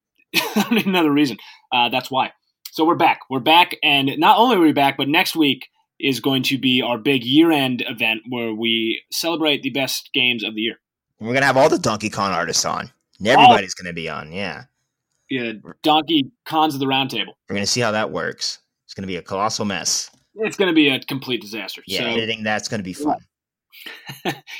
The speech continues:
Speaker 1: Anyway, thank you everybody for continuing to listen.
Speaker 2: Real
Speaker 1: Uh,
Speaker 2: quick,
Speaker 1: we
Speaker 2: real
Speaker 1: love
Speaker 2: quick, before you end, what are you playing? What are you playing?
Speaker 1: Oh my God, we haven't done that forever.
Speaker 2: Yeah, what are you playing right now? I'm sorry to, I'm sorry to derail
Speaker 1: Yeah.
Speaker 2: your, your exit.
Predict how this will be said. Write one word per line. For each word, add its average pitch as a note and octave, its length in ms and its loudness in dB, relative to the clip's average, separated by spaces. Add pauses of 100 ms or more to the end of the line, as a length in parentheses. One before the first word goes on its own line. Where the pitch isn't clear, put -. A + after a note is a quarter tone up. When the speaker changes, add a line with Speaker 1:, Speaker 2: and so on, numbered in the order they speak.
Speaker 1:
Anyway, G3+ 260 4
thank G#3+ 220 2
you A#3 100 0
everybody G3+ 460 4
for F#3+ 160 -4
continuing G#3 440 -2
to F3 80 0
listen. F#3+ 360 -2 (180)
Speaker 2:
Real D3 200 6
Speaker 1:
Uh, D3 140 6
Speaker 2:
quick, A#2 160 2
Speaker 1:
we - 80 0
Speaker 2:
real F#3+ 220 2
Speaker 1:
love F3 100 2
Speaker 2:
quick, A#2+ 260 0
before F#3 280 0
you E3+ 140 2
end, A#2+ 280 2
what D3 120 2
are G3 40 -4
you G#3 140 -2
playing? D3+ 540 -2 (340)
What F3+ 180 6
are A#3+ 60 8
you B3 160 4
playing? C3+ 720 0 (220)
Speaker 1:
Oh C4 60 6
my A3 100 2
God, G3+ 160 4
we F#3 60 2
haven't E3 120 2
done D#3+ 140 0
that C#3 120 -2
forever. A#2 340 -6
Speaker 2:
Yeah, C3+ 340 2
what A2 180 2
are F3+ 60 -4
you G3 120 -4
playing E3+ 360 -2
right F2 200 -2
now? F2+ 120 -4
I'm F2 80 -8
sorry G3 300 2
to, D3 160 0
I'm - 120 -8
sorry G3+ 380 0
to G2+ 100 -4
derail A#2+ 560 2
Speaker 1:
Yeah. G#2+ 80 -4
Speaker 2:
your, F#2+ 300 -4
your F#2+ 320 -4
exit. F2 560 -6